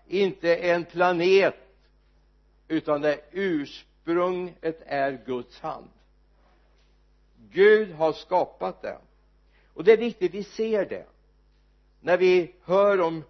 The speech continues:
naturkatastrofer eller vi slår på nyheterna och hör om fruktansvärda saker, så måste vi komma ihåg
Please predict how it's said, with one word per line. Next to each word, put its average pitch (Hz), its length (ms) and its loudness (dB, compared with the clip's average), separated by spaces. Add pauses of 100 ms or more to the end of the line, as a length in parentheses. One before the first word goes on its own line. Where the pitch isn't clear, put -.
naturkatastrofer 170 1600 -4
eller 160 200 -2
vi 165 140 -2
slår 165 180 -8
på 160 180 -4
nyheterna 165 920 -4
och 156 60 -4
hör 156 380 -4
om 151 160 -8
fruktansvärda 127 960 -12
saker, - 440 -16 (1000)
så 175 160 -10
måste 202 280 -6
vi 160 60 -6
komma 143 220 -10
ihåg 120 240 -8